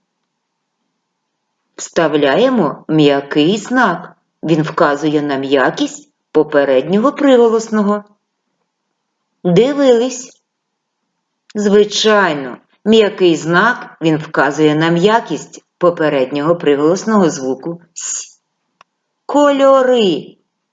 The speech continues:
Що ви напишете? Так, діти, молодці. М'який знак О, тому що перед «О» звук Л вимовляється м'яко. Льон.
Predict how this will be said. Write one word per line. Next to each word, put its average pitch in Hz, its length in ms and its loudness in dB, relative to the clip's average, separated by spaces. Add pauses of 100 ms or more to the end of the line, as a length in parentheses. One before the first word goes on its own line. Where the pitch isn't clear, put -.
(120)
Що - 460 -2
ви 175 140 -4
напишете? 262 840 -2 (1400)
Так, 214 380 0
діти, 143 340 -8
молодці. 180 880 -2 (260)
М'який 208 460 2
знак 220 420 0
О, 262 400 4 (220)
тому 190 200 2
що 214 260 0
перед 202 260 2 (140)
«О» 240 200 6
звук 185 420 -2
Л 277 200 2 (180)
вимовляється 247 760 0
м'яко. 269 760 0 (1300)
Льон. 269 560 2